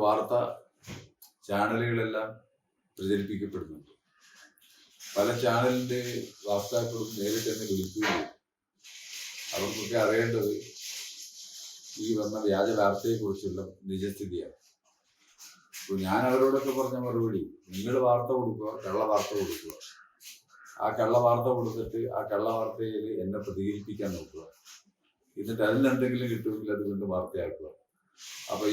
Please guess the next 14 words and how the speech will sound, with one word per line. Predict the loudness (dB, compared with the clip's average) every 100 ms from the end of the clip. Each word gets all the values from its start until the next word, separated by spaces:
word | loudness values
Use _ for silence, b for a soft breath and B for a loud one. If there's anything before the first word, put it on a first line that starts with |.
| 2
ഈ | 4
വാർത്താ | 4 4 2 2 2
വ്യാപാരത്തിന് | 4 6 6 6 4 -2 -12 _ _ _ _ -6 -4 -2
ഞാനില്ല | -2 -2 0 -2 -2 -8
എന്നാണ് | -12 -12 -12 -12
പറഞ്ഞത്. | -14 -16 -18 -20 -20 -20 _ _ _ _ _ _ _ -20 -20 -12
അപ്പൊ | -2 0 2
പലരും | 2 4 4
പറഞ്ഞതല്ലേ | 4 4 2 2 0
നിങ്ങൾക്ക് | 0 0 0 2
പറയാനുള്ളത്? | 2 0 0 -2 -4 -8 -10
ഞാൻ | -8
പറഞ്ഞു, | -6 -6
"അങ്ങനെ | -4 -4